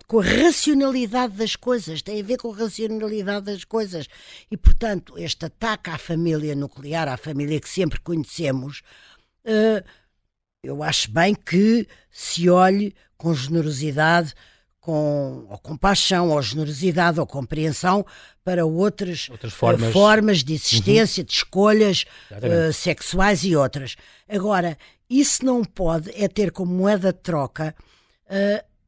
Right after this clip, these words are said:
Speaker 1: o ataque à família como
Speaker 2: O
Speaker 1: ela é,
Speaker 2: desfazer, eh,
Speaker 1: o
Speaker 2: a célula
Speaker 1: desfazer.
Speaker 2: primordial, digamos assim.
Speaker 1: Exatamente,
Speaker 2: Exatamente.
Speaker 1: exatamente, desfazer a ra-,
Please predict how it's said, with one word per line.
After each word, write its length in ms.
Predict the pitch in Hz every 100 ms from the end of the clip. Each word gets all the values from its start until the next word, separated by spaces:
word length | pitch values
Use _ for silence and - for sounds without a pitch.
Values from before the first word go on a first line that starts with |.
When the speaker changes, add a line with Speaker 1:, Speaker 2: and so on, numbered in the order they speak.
| _
Speaker 1:
o 140 | 220 226
ataque 380 | 214 247 240
à 80 | 240
família 440 | - 233 240 240 233
como 200 | 226 226
Speaker 2:
O 20 |
Speaker 1:
ela 160 | 233 123
é, 40 |
Speaker 2:
desfazer, 400 | 226 123 131 143
eh, 20 |
Speaker 1:
o 40 | 147
Speaker 2:
a 40 |
célula 340 | 120 120 120 -
Speaker 1:
desfazer. 220 | 143 147
Speaker 2:
primordial, 540 | 208 170 - 269 160 123
digamos 200 | 120 127
assim. 220 | 156 120 _ -
Speaker 1:
Exatamente, 540 | 285 339 349 330 370 415
Speaker 2:
Exatamente. 220 | - 294
Speaker 1:
exatamente, 760 | 254 311 302 311 302 - 285 262
desfazer 520 | - - 269 226 294
a 60 | 285 277 254
ra-, 340 | 233 294